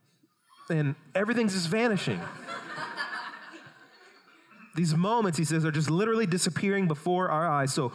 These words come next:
what do we do? What does Solomon say? Verse nine. "Besides being wise, the preacher," that's what he's been calling himself, the preacher, Solomon says, "also taught the people knowledge,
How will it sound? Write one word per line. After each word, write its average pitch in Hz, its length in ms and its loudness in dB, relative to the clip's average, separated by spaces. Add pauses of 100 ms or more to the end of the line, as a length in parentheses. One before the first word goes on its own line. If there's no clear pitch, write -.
(120)
what 180 380 0
do 185 300 2
we 165 320 2
do? 135 340 0
What 160 100 2
does 190 120 -2
Solomon 160 320 0
say? 107 240 0 (220)
Verse 151 260 0
nine. 101 260 0 (1900)
"Besides 202 540 2
being 202 220 2
wise, 139 460 2
the 147 120 -2
preacher," 226 400 0
that's 131 160 0
what 156 80 2
he's 156 100 0
been 170 80 2
calling 160 240 2
himself, 147 300 0
the 160 80 0
preacher, 190 320 0
Solomon 156 360 2
says, 160 300 0 (240)
"also 185 360 2
taught 190 420 -2
the 202 80 -4
people 131 500 -2 (460)
knowledge, 131 800 -2